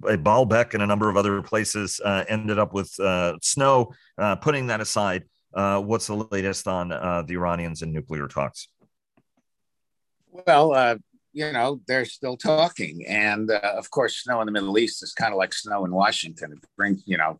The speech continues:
Speaker 2: a quarter inch here and everything comes to a halt. So you can imagine what the Middle East is like. No, they're still talking. And the real question, and,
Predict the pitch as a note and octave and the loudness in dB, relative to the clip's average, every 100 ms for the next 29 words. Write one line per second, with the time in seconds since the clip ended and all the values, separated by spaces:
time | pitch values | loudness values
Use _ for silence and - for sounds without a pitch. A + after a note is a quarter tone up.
0 | - - B2+ A#2 A2 A#2 B2+ - G2+ F#2+ | -14 -2 2 6 6 6 4 0 2 4
1 | F#2 F#2 - G#2 - G#2 F#2+ F2+ G2+ F#2+ | 2 0 -2 -6 -4 -2 0 0 -2 -2
2 | - E2 - - A#2+ A#2 E2 - - F#2 | -2 -2 -2 0 4 4 4 2 2 4
3 | E2+ F2 F#2+ G2 G2+ - G2+ E2+ F#2 F2+ | 2 2 2 2 2 0 -4 -2 0 2
4 | G2+ G#2+ - F2 - E2 E2 - - - | 2 0 -2 -8 -6 -4 -4 -6 -12 -18
5 | - - - - E3 D3 G3 F#3 F3+ C#3+ | -14 -14 -8 2 4 6 4 4 0 -2
6 | - C#3+ C3 - G2 G2+ A2 B2 F#3+ G3 | -2 -2 -2 -4 -8 -2 0 2 0 0
7 | - B2+ A2+ - D2 - _ _ _ G#2+ | 0 0 -2 -6 -12 -16 _ _ _ -4
8 | A2 F#2 A#2 - | -2 0 -2 -4